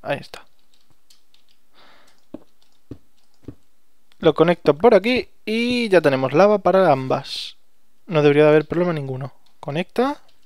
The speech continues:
y perfecto, ¿veis? Ya está. Y ahora, ahí está. Como podéis ver, me como el suministro de lava en un segundo.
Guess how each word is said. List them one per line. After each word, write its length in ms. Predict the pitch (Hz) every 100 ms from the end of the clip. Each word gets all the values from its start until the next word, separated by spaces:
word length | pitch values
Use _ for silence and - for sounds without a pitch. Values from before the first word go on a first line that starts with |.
| -
y 240 | 160 156
perfecto, 500 | 165 135 - - -
¿veis? 320 | 196 277 - - -
Ya 60 |
está. 260 | - - - - - - - - -
Y 100 | 156
ahora, 260 | 180 247 339 - - - - - - - - - - - - - - - - - - - - - - - - - -
ahí 180 | 233 175
está. 320 | 139 - 131 - - -
Como 200 | - 156
podéis 200 | 156 147
ver, 200 | 175 269
me 160 | 190 151
como 180 | 147 147
el 60 |
suministro 420 | - 139 139 - 139
de 60 |
lava 140 | 139 135
en 80 |
un 100 | 139
segundo. 400 | - 139 202 247